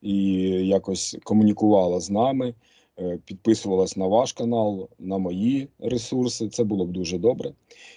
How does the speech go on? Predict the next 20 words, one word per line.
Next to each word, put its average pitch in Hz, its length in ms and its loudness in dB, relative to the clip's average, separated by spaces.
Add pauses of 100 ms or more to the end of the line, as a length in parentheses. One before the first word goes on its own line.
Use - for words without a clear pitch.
(140)
Отже, 120 440 4
вітаю. 127 640 -2 (520)
Ну, 180 360 2
е, 123 200 8
знаєте, 131 420 4
я 165 120 4
подивився 139 520 0
статистичні 120 760 -2
дані. 156 600 0 (640)
Е, 110 180 4
сто 180 240 2
ши-, - 200 0
один 151 300 4
з, - 180 -6
е, 113 260 8
ста 127 400 0
шістдесяти 113 800 -4
народжених, 123 760 2
е, 98 120 -6
дітей, 120 560 -2